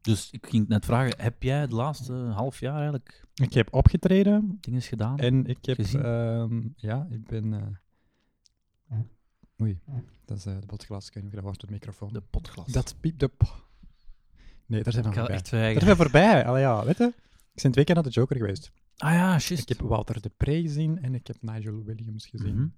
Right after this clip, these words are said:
Speaker 2: Dat is heel tof. Ja. Eh, Wouter de Pre, dat was dan met het voorprogramma van S-, nee,
Speaker 1: Binnen-
Speaker 2: ik wou altijd Sander zeggen, maar het is niet S-, eh, Sa-, ik wou het zo, nee, allee,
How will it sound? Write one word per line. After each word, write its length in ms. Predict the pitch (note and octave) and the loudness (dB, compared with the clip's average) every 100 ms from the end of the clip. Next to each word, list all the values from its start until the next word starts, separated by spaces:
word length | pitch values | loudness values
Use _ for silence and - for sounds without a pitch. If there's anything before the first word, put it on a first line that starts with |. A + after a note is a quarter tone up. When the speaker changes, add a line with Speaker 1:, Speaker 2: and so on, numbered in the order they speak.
| _ _ _ _ _ _ _ _ _ _ _ _ _ _ | _ _ _ _ _ _ _ _ _ _ _ _ _ _
Speaker 2:
Dat 120 | - | -8
is 60 | A#2 | -2
heel 140 | A#2 | -2
tof. 320 | A2+ G2 - - - _ _ | -2 -6 -10 -20 -20 _ _
Ja. 280 | B2 A2+ B2 _ _ | -8 -6 -8 _ _
Eh, 260 | - G#2+ G#2+ | -10 -8 -6
Wouter 280 | G#2 G#2+ A2 | -6 -6 -8
de 80 | |
Pre, 260 | A2 - C3 | -6 -6 -4
dat 120 | B2 | -4
was 140 | A#2 A2+ | -4 -4
dan 240 | A2+ A2 G#2+ | -6 -6 -6
met 120 | G#2+ | -6
het 160 | G#2+ - A#2+ | -8 -14 -16
voorprogramma 600 | F#2+ A2+ A2+ G#2+ A2+ A2 | -6 -4 -4 -4 -6 -8
van 500 | G2+ - A#2+ A2+ A2+ A2 - - - - - _ _ _ | -10 -8 -4 -4 -6 -10 -16 -16 -12 -12 -12 _ _ _
S-, 380 | - - - - | -14 -10 -10 -12
nee, 100 | - C#3 | -8 0
Speaker 1:
Binnen- 200 | G#2 A2 | 2 2
Speaker 2:
ik 20 | - | 2
wou 60 | |
altijd 220 | A#2+ C#3 - | 2 2 2
Sander 220 | C3+ C3+ | 4 4
zeggen, 120 | A2+ | 2
maar 80 | G#2 | 0
het 80 | A#2 | -2
is 60 | - B2 | -4 -2
niet 160 | A2+ | -2
S-, 120 | G2+ - | -4 -12
eh, 140 | A2 F#2 - | -12 -12 -16
Sa-, 200 | - A2 - - _ | -18 -18 -18 -20 _
ik 60 | _ | _
wou 80 | A2 | -12
het 100 | G#2+ | -8
zo, 220 | A2 G#2 _ _ _ _ _ _ | -10 -12 _ _ _ _ _ _
nee, 240 | G2+ G2 - - - - | -10 -10 -12 -20 -20 -14
allee, 320 | G#2+ F#2 G2 | -10 -8 -10